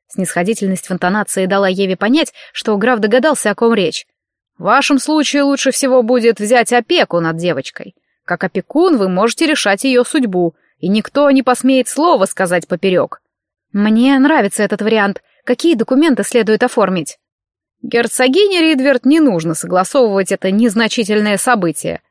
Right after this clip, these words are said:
тонко улыбнулся граф. «Достаточно заверить бумаги об опекунстве в местной канцелярии. Секретарь вашего супруга знает, что нужно делать, но». «Но?» — приподняла брови Ева. «У девочки ведь есть родители?» «Она сирота».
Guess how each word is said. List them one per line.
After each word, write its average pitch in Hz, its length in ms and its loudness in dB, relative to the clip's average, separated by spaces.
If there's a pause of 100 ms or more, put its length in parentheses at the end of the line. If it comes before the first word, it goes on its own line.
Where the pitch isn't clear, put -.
тонко 175 260 -2
улыбнулся 180 460 -4
граф. 165 340 -6 (320)
«Достаточно 220 720 0
заверить 220 420 2
бумаги 190 500 0
об 175 180 2
опекунстве 190 720 -2
в 180 60 -4
местной 269 380 2
канцелярии. 196 800 0 (260)
Секретарь 294 540 0
вашего 302 320 2
супруга 294 480 0
знает, 262 360 2
что - 200 -4
нужно 214 320 -2
делать, 156 360 0
но». 262 220 2 (640)
«Но?» — 196 400 0 (240)
приподняла 208 540 -2
брови 208 260 0
Ева. 208 380 -2 (600)
«У 185 140 -4
девочки 240 480 2
ведь 214 240 0
есть 240 320 -2
родители?» 240 580 0 (520)
«Она 214 280 0
сирота». 254 580 0